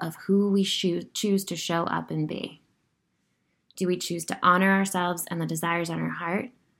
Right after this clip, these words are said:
or do we choose to ignore them and keep pushing through misery? Can we all just align to say, "Um, no thanks, misery. No thanks, stress.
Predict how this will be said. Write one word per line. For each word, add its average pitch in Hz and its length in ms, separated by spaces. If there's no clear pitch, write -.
or 185 60
do 170 180
we 175 60
choose 185 320
to 196 140
ignore 180 420
them 165 240
and 160 100
keep - 240
pushing - 380
through 175 160
misery? - 640
Can 175 160
we 170 140
all 220 300
just 226 240
align 185 440
to 175 100
say, 175 480
"Um, 285 380
no 339 260
thanks, 294 380
misery. 240 720
No 277 420
thanks, 240 320
stress. 185 560